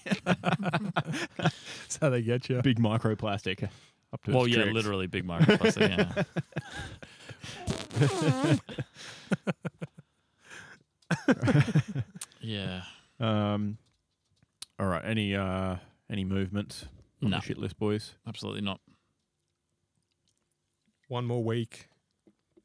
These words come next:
Speaker 2: to get your Draymond Greens in before it resets.
Speaker 1: This is true.
Speaker 3: Well, he's already in there, so
Speaker 2: Mm.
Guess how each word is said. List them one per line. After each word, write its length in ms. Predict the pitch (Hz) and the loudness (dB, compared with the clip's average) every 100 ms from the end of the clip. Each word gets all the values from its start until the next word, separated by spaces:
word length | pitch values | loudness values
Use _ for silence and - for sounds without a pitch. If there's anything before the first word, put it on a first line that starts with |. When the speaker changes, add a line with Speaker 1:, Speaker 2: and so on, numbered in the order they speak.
| _ _ _ _ | _ _ _ _
Speaker 2:
to 80 | - | -4
get 120 | 117 | -2
your 100 | 120 | -2
Draymond 440 | 113 120 120 117 113 | -2 -2 0 -2 -2
Greens 380 | 110 110 110 104 | -2 -2 -4 -4
in 220 | 107 110 - - _ _ _ _ _ _ _ - _ _ _ _ _ _ _ _ _ _ _ _ _ _ _ _ - - | -2 -4 -6 -18 _ _ _ _ _ _ _ -20 _ _ _ _ _ _ _ _ _ _ _ _ _ _ _ _ -20 -4
before 280 | 113 131 110 | 0 0 0
it 60 | |
resets. 680 | 113 110 104 113 107 - - - _ _ _ _ _ _ _ _ - _ _ _ - | 0 -2 -2 -2 -4 -6 -16 -18 _ _ _ _ _ _ _ _ -20 _ _ _ -8
Speaker 1:
This 140 | 107 | -6
is 100 | - | -6
true. 180 | - 95 | -4 0
Speaker 3:
Well, 80 | 117 | 2
he's 80 | 117 | 2
already 240 | 135 98 | 0 0
in 100 | 92 | -4
there, 200 | 92 92 - | -6 -6 -8
so 200 | - 92 | -8 -4
Speaker 2:
Mm. 420 | 104 98 98 101 | -2 -4 -6 -8